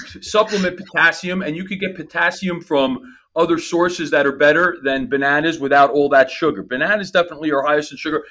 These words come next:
And the concept that the sugar in fruit is somehow better than table sugar or other forms of sugar is also just not true.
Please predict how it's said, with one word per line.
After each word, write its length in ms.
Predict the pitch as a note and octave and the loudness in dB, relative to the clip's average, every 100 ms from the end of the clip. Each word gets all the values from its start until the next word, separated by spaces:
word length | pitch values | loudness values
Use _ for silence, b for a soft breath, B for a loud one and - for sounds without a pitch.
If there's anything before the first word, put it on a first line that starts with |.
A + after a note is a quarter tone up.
| B B | B B
And 100 | E3 | -8
the 100 | D#3+ | -4
concept 500 | G#3 A#3 A3+ A3 - | 0 0 0 0 2
that 180 | F#3+ | 2
the 80 | E3+ | 0
sugar 360 | - F#3 F#3 F#3 | -6 -4 -4 -4
in 80 | D#3 | -6
fruit 360 | - F3+ G3+ D#3 | -8 -6 -6 -4
is 180 | C#3+ | -6
somehow 380 | E3+ E3 D#3+ D3+ | -4 -4 0 0
better 440 | D3+ D3+ E3 F3 B B B C#3+ | 4 4 4 0 B B B 2
than 380 | D3 C#3+ C3+ - | 4 4 0 -4
table 320 | D#3+ D#3 D#3+ | -2 -2 -2
sugar 380 | - E3+ E3 E3+ | -4 -4 -2 -2
or 260 | C3+ C3+ | 0 2
other 180 | D3+ D#3+ | 2 0
forms 380 | D#3 E3 D#3+ D#3 | -4 -4 -4 -4
of 100 | C#3+ | -8
sugar 360 | - D#3 D3+ C#3+ | -4 -2 -2 -4
is 140 | C3 | -4
also 380 | C#3 C#3+ C#3 A#2+ | -2 -2 -4 -6
just 260 | B2+ A#2+ | -6 -8
not 240 | B2+ A#2 - | -6 -8 -8
true. 440 | - B2 C#3 D#3 | -10 -4 -4 -6